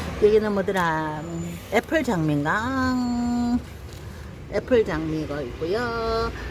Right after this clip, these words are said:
여기는 사과 마리아가 있고요. 사과 마리아가 있고요. 얘들은, 얘는 또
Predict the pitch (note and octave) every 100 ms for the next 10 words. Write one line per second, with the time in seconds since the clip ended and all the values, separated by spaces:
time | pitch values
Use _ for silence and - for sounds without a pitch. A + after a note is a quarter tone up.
0 | - - - G#3 A#3 B3+ - F4 F4 F4
1 | E4 C#4+ G3 F3 D#3 C#3+ C#3 - - F3
2 | F#3+ F#3+ F#3 F#3+ - F#3+ G#3+ G#3 F3+ D#3+
3 | D3 D3+ - F3 F#3 - - - - -
4 | - F#3 G3+ B3+ C#4 A3 A3 A#3+ A#3+ G#3